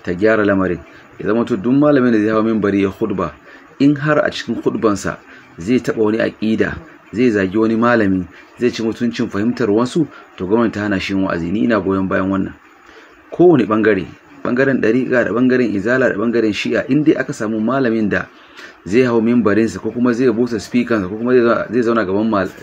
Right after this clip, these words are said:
ɗalibansa ya zagi aƙidar wani ko fahimtar wani ko kuma a'a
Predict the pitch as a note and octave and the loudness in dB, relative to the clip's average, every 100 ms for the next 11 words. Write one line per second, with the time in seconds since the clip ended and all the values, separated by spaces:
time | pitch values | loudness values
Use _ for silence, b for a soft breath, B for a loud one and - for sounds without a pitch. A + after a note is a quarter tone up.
0 | - F#2 F#2+ F#2 G2 A#2 G2 - - B | -12 -6 -4 -2 0 0 -2 -8 -14 B
1 | B B - F#2 G2 G2 A#2 A#2 - A#2+ | B B -8 -2 0 0 2 0 0 0
2 | C3+ A#2+ G2 G2+ G#2+ G2+ - C3+ B2 A2 | 2 2 2 2 0 -2 -4 -4 -4 -6
3 | A#2+ A#2+ F#2+ G2 G2 G2 B2 A#2+ B2 - | -4 -2 0 0 0 -2 -6 -4 -4 -2
4 | C3 A2+ | -2 -2